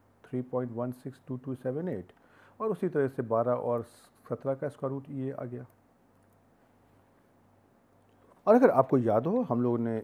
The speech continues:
square root of दो भी निकाला था, इसको हमने कैसे निकाला था, वन पॉइंट फ़ोर वन फ़ोर। और इसी चीज़ को आप अगर यहाँ से भी करना चाहें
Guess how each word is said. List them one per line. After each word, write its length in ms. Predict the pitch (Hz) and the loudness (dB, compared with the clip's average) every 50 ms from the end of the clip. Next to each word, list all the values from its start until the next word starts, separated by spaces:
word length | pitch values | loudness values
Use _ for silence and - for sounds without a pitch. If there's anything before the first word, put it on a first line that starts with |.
| - | -8
square 260 | 123 - - 135 127 | -12 -6 0 0 2
root 180 | 120 127 123 - | 2 0 0 2
of 140 | 120 113 110 - - - | 2 2 2 -2 -8 -8
दो 160 | 104 117 127 131 | 0 0 2 2
भी 120 | 147 156 | 2 0
निकाला 320 | 156 151 151 160 160 170 | -2 -2 -2 -2 -2 -2
था, 160 | 170 170 165 139 | -2 -2 -4 -4
इसको 240 | 156 147 - - | -4 -6 -6 -6
हमने 140 | 123 120 123 | -6 -6 -6
कैसे 260 | 123 - 156 - - | -6 -8 -8 -8 -8
निकाला 300 | 143 143 - 143 143 147 | -12 -8 -8 -8 -8 -8
था, 220 | 147 - 160 175 170 - _ _ _ _ _ - | -8 -10 -14 -16 -16 -18 _ _ _ _ _ -16
वन 180 | 104 101 110 107 - | -14 -14 -14 -10 -8
पॉइंट 200 | 127 131 131 127 | -8 -8 -8 -8
फ़ोर 240 | - 139 139 135 135 | -6 -6 -4 -4 -4
वन 180 | 131 139 135 131 | -6 -8 -12 -14
फ़ोर। 240 | - - 151 160 - - _ - - - - | -14 -12 -12 -14 -14 -16 _ -20 -20 -6 2
और 140 | 131 135 139 | 2 4 4
इसी 200 | 139 135 - 180 | 2 0 -2 -2
चीज़ 200 | - 175 156 139 | -2 -2 -4 2
को 100 | 151 151 | 2 2
आप 260 | - 131 131 123 - | 4 4 2 2 2
अगर 160 | 135 131 127 | 2 2 2
यहाँ 260 | 113 104 110 98 120 127 | 0 0 -2 -2 -4 -2
से 140 | - 151 | -2 -2
भी 100 | 139 151 | -4 -2
करना 280 | 147 - 147 147 147 143 | -2 -2 -2 0 0 -2
चाहें 360 | 139 - 147 139 139 110 90 | -2 -2 -2 0 0 -2 -2